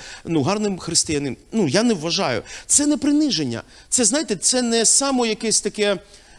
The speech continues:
як це, самоунічиження, я не знаю, як це буде. Самоприниження. Ні, абсолютно ні. Я просто реально віддаю собі,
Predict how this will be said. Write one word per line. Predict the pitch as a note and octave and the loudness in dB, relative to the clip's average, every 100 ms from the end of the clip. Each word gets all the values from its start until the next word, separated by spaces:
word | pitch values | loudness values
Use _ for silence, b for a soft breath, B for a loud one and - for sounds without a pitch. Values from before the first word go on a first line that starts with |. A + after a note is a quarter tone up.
| - | -6
як | F#3 C#3 | -4 -4
це, | - | 0
самоунічиження, | - F#3+ F#3+ F#3 - D#3+ E3+ A#2+ | 0 2 2 2 0 2 2 0
я | A#2+ | -2
не | C3 | -4
знаю, | C3+ C3+ | -4 -4
як | A#2 | -6
це | - | -8
буде. | A#2 A#2 G#2+ B | -10 -10 -12 B
Самоприниження. | - G#3+ G3+ G3+ A3+ D#3 B2 C#3+ | 0 2 0 0 -2 -2 0 2
Ні, | C4+ | 2
абсолютно | D#4+ - A3 D4+ A#3+ | 2 0 0 -2 0
ні. | A#3+ A3+ A2+ B B | 2 2 -2 B B
Я | - A3 | 2 4
просто | C#4 - A3+ | 4 4 6
реально | B3+ D4 A3+ | 6 6 4
віддаю | F#3+ F#3 A#3+ | 2 2 2
собі, | - G3 G#3+ G#3 | 2 2 0 0